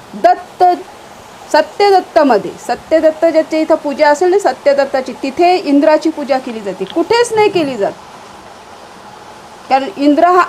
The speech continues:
अहंकारी होता, स्वर्गाचा मालक, स्वर्गाचा राजा इंद्र किती अहंकारी आणि अभिमानी होता.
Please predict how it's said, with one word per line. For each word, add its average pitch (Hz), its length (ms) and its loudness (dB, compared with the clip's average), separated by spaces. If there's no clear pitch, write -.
अहंकारी 370 600 4
होता, 220 340 0
स्वर्गाचा 277 520 2
मालक, 247 380 2
स्वर्गाचा 285 500 2
राजा 240 480 2
इंद्र 302 440 2
किती - 180 -2
अहंकारी 349 460 4
आणि 330 120 -2
अभिमानी 285 480 2
होता. 269 360 -2